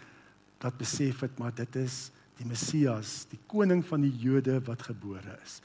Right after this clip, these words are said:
Dis absoluut bonatuurlik. En jy kan sien, hy ster kom stop voor by daai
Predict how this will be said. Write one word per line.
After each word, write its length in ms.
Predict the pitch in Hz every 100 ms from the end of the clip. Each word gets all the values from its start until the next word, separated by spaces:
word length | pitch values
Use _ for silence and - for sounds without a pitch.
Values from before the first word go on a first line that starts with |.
| -
Dis 140 | - - -
absoluut 360 | 220 - 170
bonatuurlik. 640 | 170 180 170 185 180 143 - - -
En 100 | 175
jy 60 | 196
kan 160 | 165
sien, 160 | - 190
hy 140 | 156
ster 320 | - 180 165 -
kom 140 | 156 143
stop 300 | - 156 -
voor 240 | 165 156 139
by 240 | 127 151 131
daai 260 | 127 139